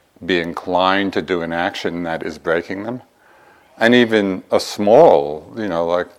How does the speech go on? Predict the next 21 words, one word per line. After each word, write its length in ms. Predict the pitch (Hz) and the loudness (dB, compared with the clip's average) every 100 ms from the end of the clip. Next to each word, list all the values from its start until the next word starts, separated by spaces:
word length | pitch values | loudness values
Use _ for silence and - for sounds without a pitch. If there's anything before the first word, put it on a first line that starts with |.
| 92 | -10
maybe 240 | 92 98 | -6 -6
killing 300 | - 107 95 | -2 0 0
an 80 | 95 | -2
insect 560 | 98 - - - - - _ _ _ _ _ _ - | -4 -4 -6 -6 -18 -20 _ _ _ _ _ _ -10
or 400 | 90 82 85 85 | -6 -4 -4 -6
some 500 | - - 101 92 87 | -10 -4 -4 -2 -8
form 540 | - - 92 87 90 85 | -12 -12 -8 -8 -6 -6
of 540 | 85 85 - - _ 135 _ _ _ | -8 -10 -18 -20 _ _ _ _ _
<clears throat> 180 | 110 101 - _ _ _ - | -8 -8 -14 _ _ _ -14
mild 580 | 90 90 92 95 95 87 | -4 -2 0 0 0 -2
wrong 320 | 87 87 90 | -4 -2 -4
speech, 640 | - - 98 73 - - - _ _ _ _ _ _ _ _ | -10 -6 -6 -4 -12 -14 -16 _ _ _ _ _ _ _ _
you 80 | 90 | -12
know, 140 | 87 | -8
or 200 | 87 87 | -4 -6
taking 460 | 82 110 98 101 92 | -4 -4 -4 -6 0
something 560 | - 98 90 95 92 | 2 2 2 -2 -2
that's 340 | 87 90 - - | -2 -2 -6 -6
not 240 | 92 90 | -2 0
offered 480 | 98 95 - 98 82 | 4 2 2 -2 0
that 320 | 90 87 - | 0 0 -6